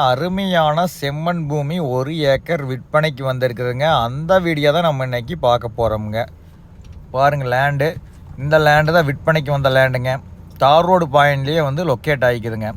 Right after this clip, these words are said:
இந்த பூமி வந்து எங்க லொக்கேட் ஆகிக்குதுன்னு பார்த்தீங்கன்னா, குடிமங்கலங்கிற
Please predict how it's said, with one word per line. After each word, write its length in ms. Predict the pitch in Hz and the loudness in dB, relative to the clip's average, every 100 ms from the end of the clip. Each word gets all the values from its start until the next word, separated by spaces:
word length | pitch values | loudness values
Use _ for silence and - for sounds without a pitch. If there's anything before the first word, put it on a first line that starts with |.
| - - - - - - - - - | -10 -10 -8 -10 -10 -12 -10 -6 -4
இந்த 180 | 127 127 | 2 2
பூமி 300 | 131 196 190 | 4 4 6
வந்து 200 | 175 175 | 4 4
எங்க 220 | 151 156 | 4 4
லொக்கேட் 440 | 175 143 - 175 156 | 2 2 2 2 4
ஆகிக்குதுன்னு 420 | 156 151 156 151 | 2 2 0 0
பார்த்தீங்கன்னா, 520 | 139 135 131 127 139 202 240 - - - - - - - - - - - - - - - - | 2 2 2 -2 -2 -2 -4 -14 -20 -20 -18 -18 -16 -18 -20 -20 -18 -16 -16 -16 -16 -18 -4
குடிமங்கலங்கிற 680 | 165 202 202 180 170 185 | 0 2 4 4 4 4